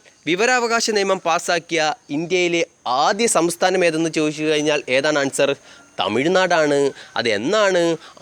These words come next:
ആയിരത്തി തൊള്ളായിരത്തി തൊണ്ണൂറ്റിയേഴിലാണ്. വിവരാവകാശ നിയമം പാസാക്കാൻ കാരണമായ സംഘടന എക്സാമിന് ചോദിച്ചിട്ടുള്ളതാണ്.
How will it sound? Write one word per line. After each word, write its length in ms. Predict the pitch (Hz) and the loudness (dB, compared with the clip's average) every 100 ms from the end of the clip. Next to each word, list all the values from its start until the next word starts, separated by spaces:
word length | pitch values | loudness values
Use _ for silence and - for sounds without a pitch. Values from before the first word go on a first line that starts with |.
| - 202 | -2 0
ആയിരത്തി 380 | 202 226 220 214 | 0 0 -2 -2
തൊള്ളായിരത്തി 600 | 180 165 160 151 151 151 147 - - | 0 2 2 -2 -2 -4 -4 -6 -6
തൊണ്ണൂറ്റിയേഴിലാണ്. 1000 | 120 120 151 - 151 117 117 120 196 127 - - - - - - - - - - - - - - - _ _ _ _ _ _ _ 160 | -4 -2 -4 -4 -2 -2 -2 -2 -2 -2 -6 -16 -20 -20 -20 -20 -20 -20 -20 -20 -20 -20 -20 -20 -20 _ _ _ _ _ _ _ -2
വിവരാവകാശ 640 | 202 240 269 269 269 262 269 | 2 4 4 4 2 2 2
നിയമം 240 | 214 214 208 | 2 2 0
പാസാക്കാൻ 600 | 175 196 220 196 - 180 180 - _ 185 | 0 0 0 -2 -2 -4 -4 -12 _ -2
കാരണമായ 580 | 170 196 208 220 202 202 185 | 0 0 -2 -2 0 0 -2
സംഘടന 480 | 156 165 175 165 135 101 - _ _ - | -2 -2 0 0 0 -4 -12 _ _ -8
എക്സാമിന് 360 | 143 - 180 196 170 | -6 -2 -2 -2 0
ചോദിച്ചിട്ടുള്ളതാണ്. 680 | 165 165 170 160 135 104 | 0 -2 -4 0 0 -2